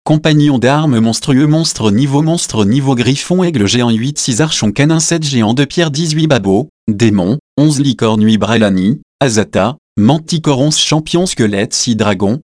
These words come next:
jeune spécial bridé onze érigne, diable, éteint ghoul seize quinze cinq neuf molosse infernal sept pixie pégase satyre vouivre war huit six sept dix cinq. Le niveau de compagnon d'armes effectif des dragons jeunes voleurs F P plus huit.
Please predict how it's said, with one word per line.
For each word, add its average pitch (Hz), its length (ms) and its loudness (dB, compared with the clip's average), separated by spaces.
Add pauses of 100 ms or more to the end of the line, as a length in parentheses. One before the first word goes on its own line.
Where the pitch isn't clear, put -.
(120)
jeune 151 240 0
spécial 117 600 -2
bridé 135 340 0
onze 135 280 2
érigne, 107 500 0 (200)
diable, 92 520 -2 (200)
éteint 160 300 0
ghoul 160 220 0
seize 139 260 -2
quinze 170 200 -2
cinq 98 400 -2
neuf 127 280 -2
molosse 131 380 0
infernal 143 520 -2
sept 160 240 -2
pixie - 440 -4
pégase 127 360 0
satyre 120 480 -2
vouivre 107 380 2
war 139 240 2
huit 143 180 2
six 156 200 0
sept 139 320 -2
dix 143 200 -2
cinq. 95 380 0
Le 110 120 0
niveau 131 260 2
de 113 100 0
compagnon 135 440 0
d'armes 143 340 0
effectif 151 500 -2
des 131 140 0
dragons 104 400 0
jeunes 120 240 2
voleurs 143 360 0
F - 140 -6
P 143 160 0
plus 151 360 0
huit. 95 340 -4